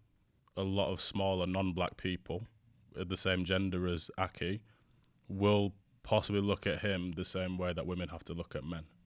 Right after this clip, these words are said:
in terms of this man could do me some real physical damage if he so decided to.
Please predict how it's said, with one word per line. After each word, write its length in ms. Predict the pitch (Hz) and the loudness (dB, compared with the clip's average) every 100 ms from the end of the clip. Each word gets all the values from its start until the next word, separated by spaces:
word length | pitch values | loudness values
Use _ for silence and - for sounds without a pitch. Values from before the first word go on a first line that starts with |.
| - 82 | -14 -10
in 80 | |
terms 280 | 85 92 87 | -6 -4 -4
of 100 | 90 | -6
this 220 | 90 - - | -6 -6 -2
man 300 | 90 87 80 - - - - | 0 -2 -6 -14 -20 -20 -6
could 180 | 98 90 | -4 -2
do 120 | 95 | 0
me 100 | 90 | -2
some 280 | - 87 87 | -4 -6 -2
real 260 | 90 90 | 0 0
physical 440 | 85 92 85 85 87 | -2 -6 -6 -6 -6
damage 540 | 87 85 82 - - - | -6 -6 -8 -10 -16 -14
if 160 | 92 90 | -10 -8
he 100 | 87 | -6
so 180 | - 90 | -4 -4
decided 440 | 87 - 85 80 | -4 -6 -6 -8
to. 120 | - | -12